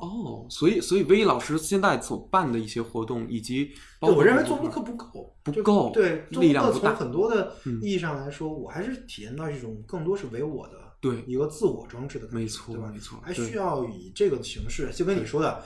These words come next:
Speaker 1: 嗯。
Speaker 2: 我，比如说我是练什么的，
Speaker 1: 对。
Speaker 2: 那我需要，比如说我是玩游戏的，
Speaker 1: 对。
Speaker 2: 我得跟人交流啊。
Speaker 1: 对，没错。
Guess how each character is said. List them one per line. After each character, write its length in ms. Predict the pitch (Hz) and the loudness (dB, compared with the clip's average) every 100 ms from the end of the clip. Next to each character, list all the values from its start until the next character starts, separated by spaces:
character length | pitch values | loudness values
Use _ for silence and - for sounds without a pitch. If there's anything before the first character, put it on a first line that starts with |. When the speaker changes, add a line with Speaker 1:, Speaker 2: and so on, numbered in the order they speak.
| - | -6
Speaker 1:
嗯。 180 | 117 104 | -6 -4
Speaker 2:
我， 480 | 120 104 101 127 127 | -2 -2 0 -2 -2
比 60 | 117 | -4
如 100 | 117 | -4
说 160 | 147 131 | 0 0
我 180 | 110 | -2
是 140 | - 131 | -6 -2
练 260 | 143 131 | 0 0
什 100 | 117 | -2
么 140 | 107 113 | -8 -4
的， 240 | 123 - 135 | -4 -2 6
Speaker 1:
对。 160 | 139 | 8
Speaker 2:
那 80 | 117 | 6
我 40 | |
需 160 | 104 - | 0 -2
要， 100 | 143 - | -2 -2
比 80 | 135 | -4
如 60 | 139 | 0
说 80 | 131 | 0
我 40 | |
是 100 | 120 | 0
玩 180 | 131 127 | -2 2
游 80 | 147 | 2
戏 160 | 147 | 2
的， 160 | 139 110 | -4 2
Speaker 1:
对。 80 | 143 | 6
Speaker 2:
我 40 | - | 6
得 40 | |
跟 100 | 220 | 6
人 100 | 262 | 4
交 260 | 269 269 277 | 4 6 8
流 180 | 139 | 6
啊。 140 | 117 117 | 2 6
Speaker 1:
对， 320 | 208 160 107 - | 8 8 6 2
没 120 | 139 | 2
错。 300 | 156 170 120 | 2 0 -2